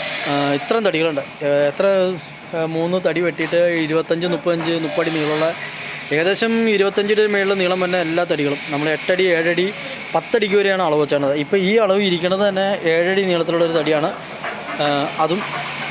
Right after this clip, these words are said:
ആ, അതുപോലെ ഒരു ഏഴടി നീളം വരും. അപ്പോൾ നമ്മൾ ഫസ്റ്റ് കട്ടിങ് തുടങ്ങാൻ പോവാണ്. തളിരം വെട്ടിയാണ്, ആ, ഓക്കെ, ആ, തളിരം വെട്ടിയാണ് നമ്മൾ, ആ,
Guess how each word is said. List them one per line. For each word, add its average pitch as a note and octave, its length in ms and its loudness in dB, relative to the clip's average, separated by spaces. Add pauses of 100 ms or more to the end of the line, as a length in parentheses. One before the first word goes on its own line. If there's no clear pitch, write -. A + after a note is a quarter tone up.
(120)
ആ, - 20 2 (160)
അതുപോലെ D#3 320 2 (240)
ഒരു E3 140 2 (760)
ഏഴടി F3 260 2
നീളം D#3 200 0
വരും. C3 140 -4 (840)
അപ്പോൾ F3+ 200 0
നമ്മൾ F#3 140 2 (100)
ഫസ്റ്റ് G3 380 0 (680)
കട്ടിങ് F#3+ 360 0
തുടങ്ങാൻ F3 300 2
പോവാണ്. E3 240 2 (1700)
തളിരം G#3 360 4
വെട്ടിയാണ്, A#3 320 2 (160)
ആ, - 20 2 (320)
ഓക്കെ, - 160 -2 (960)
ആ, - 20 -4 (1600)
തളിരം G#3 320 0
വെട്ടിയാണ് A#3+ 340 2
നമ്മൾ, G#3+ 140 4 (360)
ആ, F#3 40 4